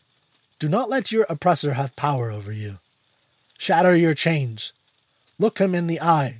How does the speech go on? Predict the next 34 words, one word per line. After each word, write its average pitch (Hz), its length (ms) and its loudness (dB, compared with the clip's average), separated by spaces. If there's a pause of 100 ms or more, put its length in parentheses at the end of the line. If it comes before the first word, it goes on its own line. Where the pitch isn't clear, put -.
(140)
and 139 200 -6
tell 143 200 0
him, 127 300 -4 (680)
"I, 175 160 2
Wendy, 190 420 4
am 175 100 0
in 190 200 0
control 190 360 4
of 156 120 2
my 175 180 0
mind 165 320 0
and 170 160 0
my 190 160 0
body." 180 380 2 (760)
Say 131 280 -2
it. - 300 -12 (1200)
Through 127 160 -4
the 127 80 -10
tears, 131 680 -6 (680)
Wendy 123 260 -6
muttered 117 360 -8
barely 123 300 -6
audibly, 110 480 -12 (960)
"I, 123 140 -6
Wendy, 135 340 -2
am 127 180 -6
in 143 220 -10
control 165 380 -8
of 147 100 -12
my 143 140 -8
mind 147 300 -10
and 127 100 -12
my 131 100 -10
body." 131 380 -16